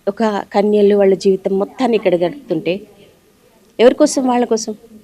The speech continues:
ఆ సమాజంలో ఉండే వాళ్ళు, వాళ్ళు పిలుచుకుంటారు మమ్మల్ని,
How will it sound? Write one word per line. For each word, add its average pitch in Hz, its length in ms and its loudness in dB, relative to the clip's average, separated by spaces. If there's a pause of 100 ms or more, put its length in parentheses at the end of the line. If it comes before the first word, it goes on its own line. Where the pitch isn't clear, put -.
(120)
ఆ - 40 -2
సమాజంలో 226 600 2
ఉండే 254 200 0
వాళ్ళు, 247 340 0 (420)
వాళ్ళు 254 140 2
పిలుచుకుంటారు 233 560 0
మమ్మల్ని, 190 380 -2